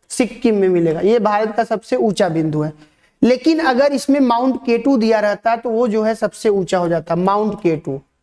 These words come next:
माउंट केटू या गॉडविन ऑस्टिन जो है भारत का सबसे ऊंचा बिंदु है, लेकिन ये option में नहीं दिया है। तो option में जो है कंचनजंगा दिया है, तो ये है।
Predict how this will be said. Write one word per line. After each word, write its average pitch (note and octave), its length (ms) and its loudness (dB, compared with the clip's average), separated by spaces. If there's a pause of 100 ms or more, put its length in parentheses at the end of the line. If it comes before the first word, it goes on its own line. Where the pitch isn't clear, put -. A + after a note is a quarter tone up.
(380)
माउंट A#3 520 0
केटू A3 320 2
या A#3+ 180 2
गॉडविन G3+ 580 0
ऑस्टिन G3 500 -2
जो G#3 100 2
है G#3+ 180 0
भारत F3+ 360 -2
का G#3+ 80 2
सबसे G3+ 400 -2
ऊंचा F#3+ 360 0
बिंदु F#3 320 0
है, G3+ 240 0 (320)
लेकिन A#3+ 240 0
ये B3 140 2
option G#3+ 380 -2
में A3 120 0
नहीं G3+ 240 2
दिया A3 220 0
है। A3 240 -4 (320)
तो G3 80 2
option G3 380 -2
में A#3 200 0
जो A3 120 2
है A3+ 120 0
कंचनजंगा G3 800 0
दिया G#3+ 240 0
है, A3+ 120 0
तो G#3 120 -6
ये F#3+ 160 2
है। D#3+ 260 -8